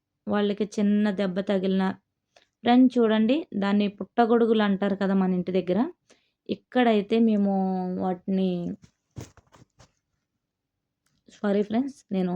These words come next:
మర్చిపోయాను నేమ్ అది. <laughs> చూడండి, బహారాత్ వేస్తున్నాను. బహారాత్ అంటే మన ఇండియాలో పసుపు, ఇక్కడ పసుపుని కరుక్కుమంటారు.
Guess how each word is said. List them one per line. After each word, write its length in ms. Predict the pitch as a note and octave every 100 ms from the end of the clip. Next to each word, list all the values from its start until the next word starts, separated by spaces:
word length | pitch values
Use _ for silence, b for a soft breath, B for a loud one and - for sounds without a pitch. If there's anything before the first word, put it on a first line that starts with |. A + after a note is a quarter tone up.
| F3
మర్చిపోయాను 640 | F#3+ G3+ B3+ G3+ G3+ A3+
నేమ్ 260 | G#3 G3+ F#3+
అది. 200 | F#3 C#4+ _ B B B
<laughs> 640 | B - G#3+ G#3 - B B B B B B B B B _ - -
చూడండి, 360 | C4 A3+ A#3
బహారాత్ 460 | A#3+ A#3 A3+ A3+ A3+
వేస్తున్నాను. 640 | A3 G3 - G#3 G3 G3+ B3+
బహారాత్ 420 | A#3 G#3 G3+ G3+
అంటే 220 | G3+ G3
మన 200 | G3+ G3 F#3+
ఇండియాలో 480 | F#3 F#3 F#3 F#3 F#3 F3 F3+
పసుపు, 460 | - G3+ - F#3+ B3 E4+ - _ _ _ _ -
ఇక్కడ 220 | F#3+ G3
పసుపుని 440 | G3+ F#3+ - G#3+
కరుక్కుమంటారు. 760 | G3+ F#3+ - G3+ F#3 F3 F#3